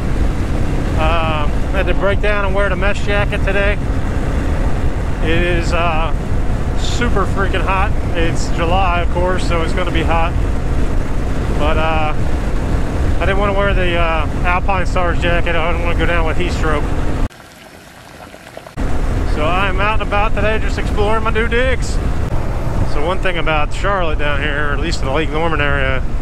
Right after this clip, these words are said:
it appears that everybody has a truck. I guess 'cause a lot of people have boats.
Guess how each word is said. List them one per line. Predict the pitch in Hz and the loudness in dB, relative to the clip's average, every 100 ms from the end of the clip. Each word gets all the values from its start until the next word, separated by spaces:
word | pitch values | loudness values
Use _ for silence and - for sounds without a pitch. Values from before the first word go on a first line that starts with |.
| - - - - - - - - - 139 | -2 -2 -2 -2 -2 0 0 0 0 0
it | 139 | 0
appears | 160 165 156 143 | 0 0 0 0
that | 156 170 | 0 0
everybody | 175 160 147 139 139 151 - | 0 0 0 0 0 0 0
has | 139 | 0
a | 139 | 0
truck. | 123 185 165 - - - - - - - - - - | 0 0 0 -2 -2 -2 0 0 0 0 -2 -2 -2
I | 117 | 0
guess | 131 190 | 0 0
'cause | - 139 | -2 -2
a | |
lot | 139 185 | 0 0
of | 160 | 0
people | 151 147 | 0 0
have | 135 | 0
boats. | 165 143 117 - | 0 0 -2 -4